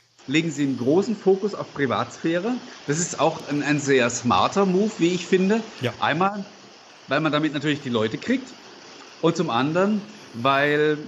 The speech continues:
Speaker 1: man ja nach Features suchen muss, mit denen man sich so ein bisschen abheben kann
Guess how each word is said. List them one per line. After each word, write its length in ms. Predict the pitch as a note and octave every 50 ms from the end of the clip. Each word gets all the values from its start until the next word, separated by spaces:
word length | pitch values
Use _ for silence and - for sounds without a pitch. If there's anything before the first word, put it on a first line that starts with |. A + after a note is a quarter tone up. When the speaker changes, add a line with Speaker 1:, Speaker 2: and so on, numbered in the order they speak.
| - - -
Speaker 1:
man 280 | B2+ B2 C3 C#3+ D3+
ja 160 | C3+ C3 B2 B2
nach 240 | B2 A#2+ B2 B2
Features 440 | - - - F3+ - - G3+ G3 G3+
suchen 300 | - F#3+ F#3 - G3 F#3+ F#3
muss, 300 | F#3 F#3+ F#3+ F#3+ - - - - - -
mit 180 | C#3+ D#3 D3+ C#3+
denen 200 | D3 D3 D#3+ D#3+
man 140 | D#3+ E3
sich 160 | D#3 E3 D#3 -
so 80 | D#3+
ein 80 | D3 C#3+
bisschen 260 | D3+ - - D#3+ C#3
abheben 420 | - B2 - - F3 E3 D#3 E3
kann 300 | D#3 E3+ F3 D#3+ B2+ G2+